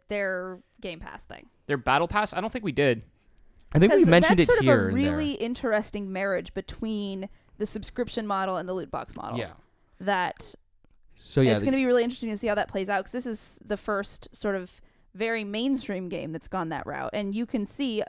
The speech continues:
Speaker 1: that a lot of games might try applying
Speaker 3: Well,
Speaker 1: that
Speaker 3: so
Speaker 1: to
Speaker 3: I would
Speaker 1: their
Speaker 3: say
Speaker 1: model if they can.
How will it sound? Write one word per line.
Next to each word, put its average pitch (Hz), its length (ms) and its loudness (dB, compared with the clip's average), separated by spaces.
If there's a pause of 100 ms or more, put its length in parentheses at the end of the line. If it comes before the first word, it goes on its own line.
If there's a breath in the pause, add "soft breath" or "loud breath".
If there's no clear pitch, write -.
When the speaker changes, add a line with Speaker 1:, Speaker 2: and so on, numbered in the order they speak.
Speaker 1:
that 185 200 -2
a 190 80 0
lot 208 300 0
of 208 100 -4
games 202 320 -6
might 160 240 -8
try 151 300 -8
applying 165 400 -8
Speaker 3:
Well, 120 440 4
Speaker 1:
that - 80 -14
Speaker 3:
so - 160 6
Speaker 1:
to 113 40 6
Speaker 3:
I 120 80 6
would 143 140 6
Speaker 1:
their - 40 0
Speaker 3:
say 135 140 4
Speaker 1:
model 113 180 -4
if 104 100 -10
they 147 100 -10
can. - 400 -12